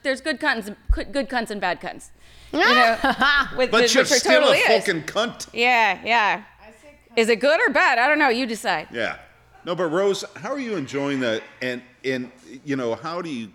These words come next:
Speaker 3: these young people get in this social media thing that you're into? I mean, is that a really hard gig, or did you just, I mean, you're a beautiful girl, you're gonna fall into that stuff, but you,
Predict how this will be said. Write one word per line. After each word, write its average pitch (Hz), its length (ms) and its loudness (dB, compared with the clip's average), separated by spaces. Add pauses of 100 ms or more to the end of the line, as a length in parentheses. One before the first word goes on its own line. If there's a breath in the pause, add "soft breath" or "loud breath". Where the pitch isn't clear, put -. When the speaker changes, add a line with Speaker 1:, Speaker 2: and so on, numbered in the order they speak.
(140)
Speaker 3:
these 107 300 -10
young 120 220 -6
people 104 380 -12
get 104 240 -8
in 98 180 -8
this 95 180 -10
social 107 440 -12
media 92 420 -14
thing 85 300 -18
that 82 220 -18
you're 85 200 -12
into? 78 420 -20 (600 soft breath)
I 104 60 -14
mean, 117 320 -10
is 107 220 -12
that 127 260 -6
a 98 40 -10
really 110 240 -8
hard 101 320 -10
gig, 127 320 -10
or 95 180 -8
did 85 220 -18
you 107 140 -12
just, 95 360 -12
I 120 40 -10
mean, 120 140 -8
you're 156 120 -4
a 123 40 -8
beautiful 120 360 -8
girl, 107 240 -6
you're 98 80 -8
gonna 95 140 -10
fall 104 300 -8
into 98 120 -10
that 85 180 -8
stuff, 90 300 -12
but 90 160 -10 (800 soft breath)
you, 110 480 -8